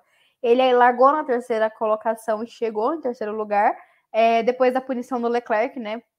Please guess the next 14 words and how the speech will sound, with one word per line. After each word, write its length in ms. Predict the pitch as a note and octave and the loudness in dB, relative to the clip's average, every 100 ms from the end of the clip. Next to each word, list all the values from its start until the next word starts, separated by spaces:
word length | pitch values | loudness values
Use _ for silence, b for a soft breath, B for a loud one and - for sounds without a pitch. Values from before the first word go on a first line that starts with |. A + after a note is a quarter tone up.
| - | -14
O 40 | |
Leclerc 680 | G3+ G3+ G3+ G3+ G#3 G3+ F#3+ - | -10 -6 -8 -8 -12 -12 -12 -8
tomou 180 | G#3 | -4
uma 180 | G3+ G3+ | -2 -4
punição 460 | G#3+ G#3 G3+ G#3 G3+ | -8 -8 -6 -6 -4
por 140 | G#3 | -2
atrapalhar 560 | G#3 G#3 G3+ G#3 G#3 G#3 | -2 -2 -4 -2 -2 -2
o 20 | |
Norris 320 | G#3 G3 G#3 | -2 -4 -4
na 100 | G#3 | -10
classificação. 760 | G#3 G#3 - A3+ A3+ A3 C4+ - b b b | -8 -8 -4 -6 -2 -2 -2 -6 b b b
Então, 380 | - G#3+ A3 A3 | -16 -4 -2 -2
recebeu 380 | A3+ A#3 A3+ A#3 | -4 -6 -4 -4
três, 300 | A#3 A#3 | -2 -4